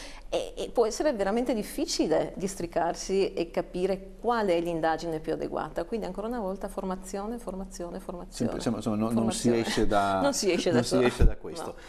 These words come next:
Speaker 2: Laddove invece, professoressa, ehm, dicevamo poi, eh, abbiamo un po', siamo un po' usciti dal discorso appunto delle due, ehm, delle due strumentazioni, de-, io dico strumentazioni per, per comodità, che vi sono state,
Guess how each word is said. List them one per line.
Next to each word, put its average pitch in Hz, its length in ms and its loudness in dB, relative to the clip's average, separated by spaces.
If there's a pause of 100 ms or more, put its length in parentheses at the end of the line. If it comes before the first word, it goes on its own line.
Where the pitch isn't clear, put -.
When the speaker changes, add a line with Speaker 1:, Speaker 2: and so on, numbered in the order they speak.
(140)
Speaker 2:
Laddove 190 320 6
invece, 120 300 2
professoressa, 107 760 -2
ehm, 95 960 0
dicevamo 127 600 4
poi, - 580 0
eh, 107 380 2
abbiamo 110 340 2
un 104 120 0
po', 113 380 4
siamo 110 160 -4
un 104 100 -2
po' 127 120 0
usciti 120 400 0
dal 98 180 0
discorso 98 460 -4
appunto 98 400 -6
delle 90 260 -2
due, 90 440 0 (340)
ehm, 85 1040 -6 (720)
delle 92 240 -2
due 92 560 0
strumentazioni, 113 640 2
de-, 113 200 2
io 113 160 4
dico 113 220 0
strumentazioni 107 500 0 (220)
per, 95 260 -2
per 98 300 -6
comodità, 92 460 -4 (380)
che - 140 -2
vi 104 100 2
sono 107 220 -2
state, 95 580 0